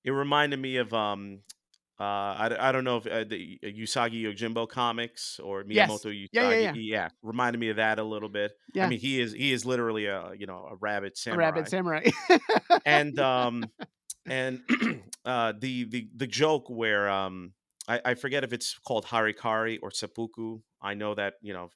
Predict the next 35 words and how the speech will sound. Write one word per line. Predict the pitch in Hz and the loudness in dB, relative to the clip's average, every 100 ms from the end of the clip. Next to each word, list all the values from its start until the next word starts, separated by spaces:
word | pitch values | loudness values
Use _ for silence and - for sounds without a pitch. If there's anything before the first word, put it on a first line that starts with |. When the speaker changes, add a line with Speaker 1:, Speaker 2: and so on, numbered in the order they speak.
| _ | _
Speaker 1:
from | 95 | -12
Ninja | 95 98 98 | -10 -10 -8
Turtles, | 101 95 95 | -4 -4 -4
obviously, | 95 95 95 104 95 | -6 -6 -8 -8 -6
but, | 104 98 - | -2 -2 -2
you | 117 | -4
know, | 104 | -4
the | 101 | -2
fact | - 113 | 0 0
that | 113 | 0
he | 101 | -4
had | 117 104 | -4 -2
to, | 101 98 _ _ - | -4 -6 _ _ -14
you | 120 | -8
know, | 101 | -8
di-, | 101 143 | -6 -6
he | 165 | -6
dishonored | 135 151 - 143 135 117 | -4 -2 2 4 2 0
himself | 113 - 107 98 | -4 -4 -4 -4
and | 101 95 - - - _ - | -6 -8 -16 -20 -20 _ -8
knowing | 139 180 202 190 156 | 8 10 10 8 6
the | |
joke, | 123 190 196 135 | 6 8 8 4
it's | - | 0
like, | 113 - | -2 6
"Oh, | 190 226 156 104 | 10 10 8 4
this | 120 151 | -4 -4
was | 175 | 0
something | 175 156 156 139 120 | 0 0 -2 -4 -2
that | 110 | 0
samurai | - 143 143 120 | 2 2 2 2
did | 117 120 | 2 0
in | |
real | 117 104 | 0 2
life." | 117 202 127 | 6 6 6